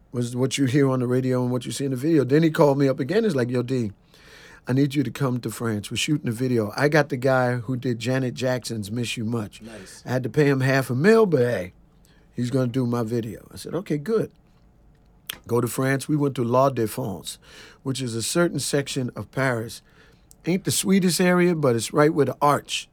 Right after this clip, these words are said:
Speaker 1: near the Arch de Triomphe is.
Speaker 2: Mm-hmm.
Speaker 1: And we shot the video on the roof.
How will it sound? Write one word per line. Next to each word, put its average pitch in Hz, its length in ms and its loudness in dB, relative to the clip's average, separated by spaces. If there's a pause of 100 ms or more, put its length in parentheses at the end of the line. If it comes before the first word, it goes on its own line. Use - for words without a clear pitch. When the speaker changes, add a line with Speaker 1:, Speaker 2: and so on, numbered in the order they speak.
Speaker 1:
near 143 200 2
the 127 100 -4
Arch 127 320 -4
de 123 120 -8
Triomphe 127 520 -4
is. - 200 -18
Speaker 2:
Mm-hmm. 98 100 -18 (640)
Speaker 1:
And 135 160 2
we 135 80 2
shot 185 260 2
the 175 60 0
video 143 360 4
on 120 100 2
the 113 80 0
roof. 190 420 2